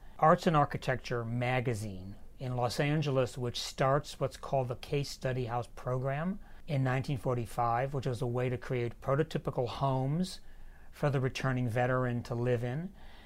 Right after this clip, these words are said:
and then a small artist colony north of San Francisco called Pond Farm. And what makes them interesting is they're a kind of self-reinforcing network.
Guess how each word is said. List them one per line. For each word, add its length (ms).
and 120
then 100
a 60
small 640
artist 360
colony 480
north 320
of 80
San 220
Francisco 560
called 380
Pond 360
Farm. 540
And 160
what 140
makes 340
them 240
interesting 600
is 220
they're 200
a 60
kind 280
of 80
self-reinforcing 1200
network. 540